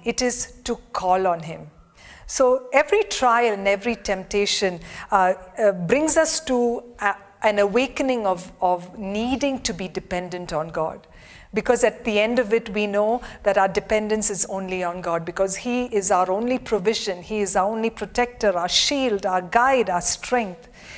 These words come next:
And that's exactly what Scripture tells us to do. It says, "Call upon me in the day of trouble, and I will deliver you, and you shall glorify me."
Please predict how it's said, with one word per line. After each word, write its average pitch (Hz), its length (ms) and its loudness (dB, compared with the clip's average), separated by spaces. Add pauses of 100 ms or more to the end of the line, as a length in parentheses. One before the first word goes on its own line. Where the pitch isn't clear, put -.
(140)
And 240 160 0
that's 285 280 2
exactly 247 500 0
what 220 260 2
Scripture - 400 -2
tells 208 340 4
us 196 180 2
to 196 100 -8
do. 196 180 0
It 185 140 -2
says, 240 400 4 (420)
"Call 285 380 6
upon 247 440 2
me 196 360 -2 (240)
in 208 140 0
the 202 100 4
day 233 260 4
of 220 220 0
trouble, 180 480 0 (320)
and 185 180 -2
I 214 220 6
will 214 160 2
deliver 240 480 4
you, 180 320 -2
and 185 240 -4
you 220 200 0
shall 202 360 0
glorify 185 760 0
me." 165 380 -10